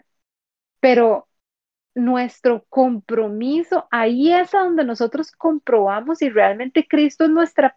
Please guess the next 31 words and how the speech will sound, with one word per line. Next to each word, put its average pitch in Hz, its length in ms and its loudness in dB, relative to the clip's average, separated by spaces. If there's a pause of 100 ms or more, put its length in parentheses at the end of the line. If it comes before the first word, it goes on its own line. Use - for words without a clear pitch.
primera 233 760 0
prioridad. 180 580 -2 (880)
Yo 254 140 4
creo 339 220 4
que 302 160 6
Dios 240 240 4
nunca 311 400 2
le 254 100 0
va 226 80 2
a 226 100 -4
pedir 277 280 0
a 285 60 -2
Lucy 302 360 -2
que 269 180 -4
sacrifique 208 680 -2
a 277 80 2
uno 285 200 -4
de 294 120 0
sus 220 220 -6
hijos 247 260 -2
si 247 80 -12
se 190 100 -10
quiere 196 260 2
acercar 214 400 0
a 233 180 6
él, 302 100 0 (340)
porque 240 320 2
Dios 208 220 6
no 233 100 0
es 254 160 0
irracional. 254 1120 -2